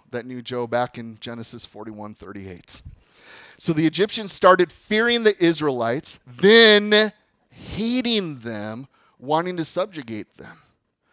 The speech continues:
And this is a part of Exodus, okay? Really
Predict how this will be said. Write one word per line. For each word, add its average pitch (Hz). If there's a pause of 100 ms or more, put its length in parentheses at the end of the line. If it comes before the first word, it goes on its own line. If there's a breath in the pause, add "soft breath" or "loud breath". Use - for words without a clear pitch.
(320 soft breath)
And 139
this 175
is 156
a 147
part 175
of 135
Exodus, 123
okay? 127 (100)
Really 165